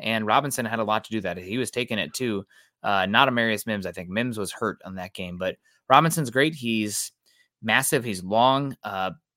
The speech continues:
I kept trying to find a comp for him. Yesterday, I threw out Carl Brooks just because I'm like, "Okay, who's, like, an edge rusher that can do some, you know, four eye and five technique stuff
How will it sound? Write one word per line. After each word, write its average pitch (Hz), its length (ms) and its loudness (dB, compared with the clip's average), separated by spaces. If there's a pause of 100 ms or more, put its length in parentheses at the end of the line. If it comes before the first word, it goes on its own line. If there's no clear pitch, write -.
I - 60 -12
kept - 280 -2
trying 151 140 4
to 139 60 -2
find 131 200 4
a 101 40 -4
comp 131 260 -4
for 135 80 0
him. 131 180 0
Yesterday, 127 500 2
I 120 40 2
threw 135 200 0
out 117 160 2
Carl 120 240 4
Brooks 107 460 -2 (340)
just - 180 -4
because 123 180 -2
I'm 123 40 -2
like, 110 140 -2
"Okay, 117 220 -4
who's, 196 200 -2
like, 208 120 0
an 180 160 -4
edge 147 200 2
rusher 151 320 0
that 135 220 0
can 135 140 -6
do 139 120 0
some, 127 200 -4
you 113 80 -2
know, 110 80 0
four 123 260 2
eye 117 140 4
and 107 100 -2
five 110 240 0
technique 110 380 -6
stuff 104 400 -4